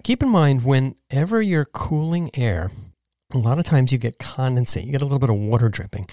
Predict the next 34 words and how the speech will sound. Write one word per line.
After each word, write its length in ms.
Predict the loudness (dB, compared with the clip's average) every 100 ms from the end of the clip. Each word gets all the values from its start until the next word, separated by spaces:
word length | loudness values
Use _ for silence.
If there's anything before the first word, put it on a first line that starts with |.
| -18 -20 -4
And 180 | -2
so 240 | 2 2 0
depending 480 | -2 -2 -2 0 0
on 140 | 0
the 80 | -2
design 340 | 0 2 2
of 80 | 2
the 60 | 2
system, 480 | 0 0 0 0
you 120 | 0 0
may 200 | 2 2
have 340 | 2 0 -2 -8 -20 _ -10
condensate 920 | -2 0 0 0 0 2 2 0 -4
tubing 720 | -10 -6 -4 -2 -2 -2 -4 -4
that 100 | -4
drains 420 | 0 2 2 2
outside, 600 | 0 0 -2 -2 -2 -6 _ -20 -20 _
or 220 | 0 2
sometimes 420 | 2 0 2 2
you 80 | 0
have 220 | -2 -2
condensate 500 | -2 0 2 0 -2
tubing 420 | 0 -2 0 0 -4 -12 -20 _
that 160 | -2 2
is 240 | 0 -2 -12 _
pumped 400 | -4 -2 -2 -4 -4
out 260 | -2 -2 -2
with 120 | -2
something 280 | 0 0 -2
called 200 | -2 -4
the 60 |
condensate 800 | -8 -6 -4 0 0 0 0 -2
ejector 320 | -2 -2 -2
pump. 240 | -8 -10